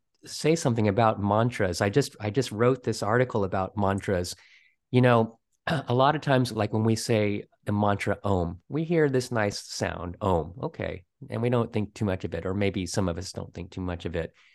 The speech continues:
But what are we actually doing? The way that the sounds are created, we are actually taking very distinguishable muscles from our face. We are, um, articulating them in such a way,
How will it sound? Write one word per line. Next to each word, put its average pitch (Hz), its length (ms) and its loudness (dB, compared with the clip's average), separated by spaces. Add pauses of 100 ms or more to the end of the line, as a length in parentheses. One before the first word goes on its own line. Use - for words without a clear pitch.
(640)
But 110 180 2
what 175 280 0
are 160 160 0
we 151 200 2
actually 113 420 -2
doing? 98 400 -2 (840)
The 120 120 4
way 180 360 6
that 175 220 0
the - 60 -12
sounds 143 460 2
are 117 100 2
created, 120 640 0
we 156 180 0
are 165 140 0
actually 135 500 -2
taking 117 580 -4 (160)
very 180 400 0
distinguishable 135 1120 -2 (100)
muscles 135 500 0
from 151 140 -2
our 160 140 0
face. - 480 -4 (440)
We 120 180 2
are, 101 380 2
um, 95 460 -4
articulating 117 720 0
them 104 160 -2
in 104 80 -4
such - 300 -6
a 151 60 2
way, 107 380 0